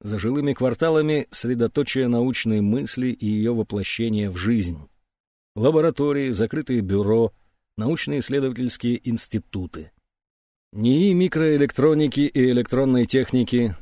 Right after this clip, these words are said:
точного машиностроения и технических тканей — приданные им заводы «Микрон» и «Ангстрем»,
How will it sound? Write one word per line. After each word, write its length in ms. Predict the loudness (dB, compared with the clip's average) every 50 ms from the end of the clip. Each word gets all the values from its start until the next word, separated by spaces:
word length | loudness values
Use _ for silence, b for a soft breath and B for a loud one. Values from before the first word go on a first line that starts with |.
| -8 -4
точного 420 | -4 -4 -2 -2 -2 -2 0 0
машиностроения 1080 | 0 0 0 0 0 0 0 0 0 -2 0 0 2 2 4 2 2 2 2 2 2 2
и 40 | 0
технических 760 | 0 -4 -6 -4 -2 -2 -2 -2 -4 -6 -4 -4 -4 -6 -6
тканей — 600 | -8 -6 0 2 2 4 4 4 2 2 0 -2 -4 _ _ _ _ _ _ _ _ _ _ _
приданные 580 | -4 -2 -2 0 0 0 2 2 2 2 0
им 260 | 0 0 0 2 2
заводы 520 | 2 2 2 2 2 2 2 2 2 2 2
«Микрон» 560 | 2 2 0 0 0 2 2 2 2 2 0
и 280 | -2 -2 -4 -4 -4 -4
«Ангстрем», 800 | -4 -4 -4 -4 -4 -6 -6 -4 -2 0 0 2 2 0 -2